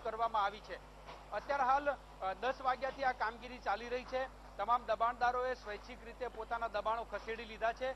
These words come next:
અને મોટા મશીનો દ્વારા આ દબાણો ખસેડવાની કામગીરી મોટા પાયે શરૂ કરવામાં આવી છે. અ, ટી પીમાં આવતા આ દબાણો હતા ને, એના કારણે, અ, રોડ પહોળો કરવા માટે મુશ્કેલી હતી, એટલે આ દબાણો, અ, ખસેડવાની કામગીરી છે, શરૂ કરવામાં આવી છે.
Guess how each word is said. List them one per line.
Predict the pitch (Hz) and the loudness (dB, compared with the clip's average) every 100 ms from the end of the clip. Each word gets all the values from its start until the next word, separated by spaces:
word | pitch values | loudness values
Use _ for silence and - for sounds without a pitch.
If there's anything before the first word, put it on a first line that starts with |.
| - - | -6 -6
અને | 240 269 | -4 -2
મોટા | 226 240 302 | -2 0 0
મશીનો | 254 233 254 254 254 | 0 -2 -4 -2 0
દ્વારા | 233 226 220 185 - - | 6 8 8 4 -2 -4
આ | 240 | -2
દબાણો | 240 240 254 | 2 0 0
ખસેડવાની | 247 220 240 233 240 240 | -2 -6 -6 -4 -4 -4
કામગીરી | 214 220 220 233 | -4 -4 -8 -10
મોટા | 208 214 226 | -8 0 0
પાયે | 226 233 226 | 2 -2 -2
શરૂ | 202 220 | -6 -6
કરવામાં | 220 202 220 208 | -6 -2 -2 2
આવી | 190 202 | 0 -2
છે. | 196 165 - - - - | -8 -8 -8 -10 -12 -4
અ, | 196 | -4
ટી | - 240 | -4 -8
પીમાં | 285 285 302 | -6 0 6
આવતા | 262 262 | 6 6
આ | 269 | 4
દબાણો | 247 240 233 269 | 6 6 6 6
હતા | 240 247 269 | 2 2 -2
ને, | 247 | -2
એના | 233 247 | -2 -2
કારણે, | 247 247 262 262 - - | 0 0 0 -6 -8 -6
અ, | 180 | -4
રોડ | 190 233 302 | 2 4 4
પહોળો | 294 262 247 | 2 2 2
કરવા | 247 247 247 | 2 2 4
માટે | 240 254 | 4 2
મુશ્કેલી | 233 233 - 240 247 | -6 -8 -6 -4 -2
હતી, | 220 247 | -4 -4
એટલે | 226 - 233 | -8 -2 0
આ | 226 | 2
દબાણો, | 220 226 233 240 - - - | 2 2 2 2 -4 -10 -2
અ, | 196 | -2
ખસેડવાની | - 220 262 254 254 254 | -2 -4 -2 0 0 0
કામગીરી | 202 226 226 220 | -4 -4 -6 -10
છે, | 226 233 214 | -8 -8 -4
શરૂ | 208 220 | -6 -4
કરવામાં | 220 226 233 233 | -4 0 2 2
આવી | 233 240 | 0 -2
છે. | 247 254 - - | -6 -6 -10 -14